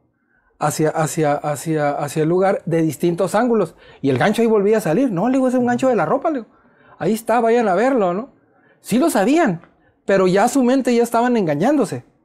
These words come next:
Ya lo estaban creyendo que era una hada que se les había aparecido,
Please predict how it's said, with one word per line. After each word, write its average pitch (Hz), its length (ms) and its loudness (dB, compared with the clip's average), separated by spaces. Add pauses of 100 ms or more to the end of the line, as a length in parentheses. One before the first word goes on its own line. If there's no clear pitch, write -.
(420)
Ya 127 260 -4
lo 226 120 0
estaban 196 380 -2
creyendo 170 680 -2
que 151 120 -4
era 151 140 -2
una 151 240 -4
hada 156 140 -2
que 156 120 -6
se 135 100 -6
les 135 160 -6
había 147 200 -2
aparecido, 175 480 -4